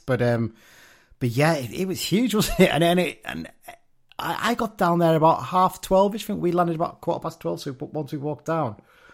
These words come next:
it's about half twelve, and I couldn't believe how busy it was already at that point. It was just,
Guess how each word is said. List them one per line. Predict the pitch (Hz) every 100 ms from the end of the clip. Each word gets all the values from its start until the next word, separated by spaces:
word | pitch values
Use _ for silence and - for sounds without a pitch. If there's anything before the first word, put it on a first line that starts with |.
| - _ _
it's |
about | - -
half | 156 127
twelve, | - 139 151 123
and | 120 127 120 _ _ _ _
I | -
couldn't | - 208
believe | 170 151
how | 131
busy | 131 113
it |
was | 107 120
already | 107 143 220
at | -
that | 143
point. | - 214 107 - _ _ _ _
It | 233 147
was | 147
just, | 175